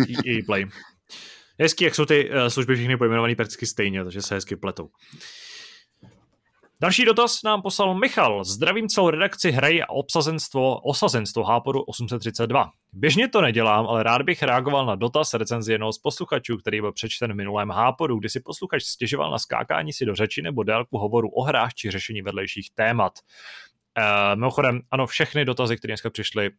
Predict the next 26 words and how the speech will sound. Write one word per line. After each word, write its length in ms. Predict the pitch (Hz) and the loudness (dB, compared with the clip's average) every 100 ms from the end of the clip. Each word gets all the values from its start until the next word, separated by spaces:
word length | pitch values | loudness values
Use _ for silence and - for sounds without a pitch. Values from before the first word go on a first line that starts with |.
| - | -6
nějakým 260 | 107 104 | -6 -6
způsobem 280 | 98 98 95 | -12 -12 -10
souvisejí 400 | 104 104 104 104 | -8 -6 -4 -6
s 60 | - | -10
tímhle, 220 | - 98 | -18 -16
s 80 | - | -14
tím, 180 | 95 85 _ - | -14 -14 _ -14
eh, 100 | - | -10
s 80 | - | -10
tímhle, 180 | 104 98 | -12 -12
s 40 | |
tím 80 | 101 | -10
ožehavým 420 | 98 95 95 92 | -8 -6 -4 -6
tématem. 420 | 95 98 110 98 82 _ _ _ _ _ _ - - - - - | -4 -2 -2 -4 -10 _ _ _ _ _ _ -16 -14 -16 -16 -6
„Z 60 | |
mého 280 | 110 160 240 | 2 4 4
úhlu 260 | 202 190 233 | 4 2 0
pohledu 440 | - 104 92 92 | 0 0 -2 -4
je 120 | 123 | -4
Hápot 340 | 101 131 185 - | 2 2 2 -2
přesně 260 | - - | -4 -6
takový 260 | 175 - 160 | -6 -6 -6
podcast, 440 | 117 110 - 131 | -6 -6 -2 -2
který 160 | - 123 | -2 -4
mi 120 | 123 | -2
vyhovuje. 420 | 110 113 147 113 | -2 0 0 -2